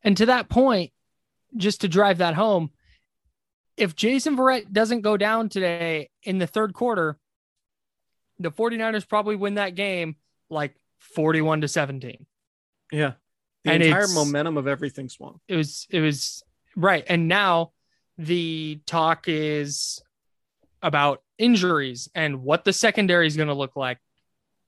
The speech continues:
Speaker 1: So many thing hin-, so many things hinged on that. And just to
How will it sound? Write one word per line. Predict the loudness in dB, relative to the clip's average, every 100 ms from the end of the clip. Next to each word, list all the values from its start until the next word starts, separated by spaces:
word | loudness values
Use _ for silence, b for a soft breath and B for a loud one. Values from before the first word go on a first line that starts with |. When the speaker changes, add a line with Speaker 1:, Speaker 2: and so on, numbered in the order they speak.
| _ _ _ _ -20 -18 -20 _ B B B B _ _
Speaker 1:
So | -2 2
many | 4 2
thing | 2 0
hin-, | 0 0 -2 -8
so | -2 0
many | 2 2
things | 0 -2 -4
hinged | -2 -2 -2 -2
on | -2 -2
that. | -4 -4 -6 _ _ _ _
And | -2 0 0 -2 -6 -10 -12
just | -2 0 0 0
to | 0 0